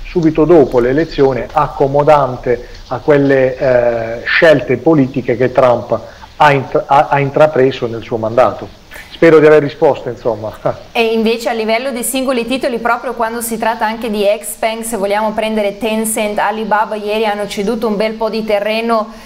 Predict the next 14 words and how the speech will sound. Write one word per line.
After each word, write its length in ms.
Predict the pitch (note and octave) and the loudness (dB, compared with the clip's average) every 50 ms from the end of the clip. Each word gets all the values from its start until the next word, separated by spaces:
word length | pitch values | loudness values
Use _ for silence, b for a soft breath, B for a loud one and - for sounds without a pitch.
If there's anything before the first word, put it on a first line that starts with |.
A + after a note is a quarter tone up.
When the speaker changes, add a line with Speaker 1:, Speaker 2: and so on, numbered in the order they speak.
| B B - | B B -4
Speaker 2:
Eh, 300 | - G3+ G#3 G3+ G3+ G3+ | -2 -2 0 0 -2 -2
per 140 | G#3+ G#3 G#3+ | -4 -6 -6
quanto 240 | A#3+ A#3+ A#3+ - C4+ | -6 -6 -4 -4 -4
riguarda 440 | C4 A3+ C4 C4 C4+ B3+ C4+ B3+ | -2 0 0 0 0 -2 -4 -6
Xpeng 460 | B3+ B3+ - - - B3 B3 C4 B3+ A#3 | -6 -8 -10 -8 -6 -4 -4 -4 -4 -4
in 400 | B3 A#3 A#3 A#3 A3+ A3 G#3+ A3 | -2 -2 -2 0 0 -2 -2 -2
particolare, 680 | A#3+ A3 A3 A3 A#3+ A3 A3 A3+ A3 A3 A#3 C4+ C#4 B3+ | -2 -2 -4 -4 -6 -4 -4 -2 0 0 0 0 -2 -4
avresti 460 | G#3+ G3 G#3 G#3+ A3 A3 A3+ B3 A#3 | -4 -4 -4 -4 -4 -4 -4 -6 -4
qualcosa 420 | G3+ G#3+ G#3 - A#3 A#3+ A#3 A#3 A3+ | -4 -4 -4 -4 -4 -4 -4 -4 -2
da 120 | G3+ G3+ | -2 -2
dirci 340 | F#3 G#3+ A#3 A#3+ A#3 A#3 - | -2 -2 -4 -4 -4 -4 -4
a 40 | G#3 | -2
livello 380 | G3+ G3+ F#3+ G3 G3+ G3 G3 | -2 -2 -2 -2 -2 -4 -4
grafico? 680 | F#3 G#3 G#3+ G#3 G3+ - - G3+ - F#3 F3+ F#3 F#3 | -2 -2 -2 -2 -2 -4 -8 -10 -8 -8 -8 -8 -10